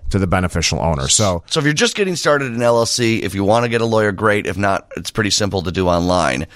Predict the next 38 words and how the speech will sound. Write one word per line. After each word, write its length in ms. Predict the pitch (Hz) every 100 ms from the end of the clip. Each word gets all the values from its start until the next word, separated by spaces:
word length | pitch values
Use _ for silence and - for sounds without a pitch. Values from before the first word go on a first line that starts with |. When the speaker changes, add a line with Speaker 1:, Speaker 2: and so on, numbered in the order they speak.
| - -
Speaker 2:
My 80 | 104
question 360 | 202 196 135
is, 220 | 120 98 - _ -
when 240 | 120 175
does 120 | 143
someone 300 | - 113 107
reach 220 | 104 98
out 160 | 101 95
to 80 | -
you? 60 |
I 40 | 117
mean, 140 | 123
if 100 | 107
they 80 | 107
start 220 | 95 104
having 180 | 101 95
employees. 760 | 101 - 135 139 104 76 53 - -
Speaker 1:
Without 300 | 107 104 95
a 40 | 98
doubt. 320 | 85 80 87
Speaker 2:
And 180 | 123 135
tha-, 100 | 123
and 120 | 139
that's 220 | 135 -
when 160 | 127 123
they 100 | 110
start 320 | - 113 -
needing 560 | 107 107 104 107 104 - -
someone 360 | - 110 104 95
to 100 | 98
really 480 | 92 101 98 90 80 - - -
dig 220 | - 104
into 160 | 95 80
everything, 320 | 71 80 127
Speaker 1:
Or 80 | 156
a 60 | 160
Speaker 2:
right? 120 | 107
Speaker 1:
partner. 440 | 131 110 78 55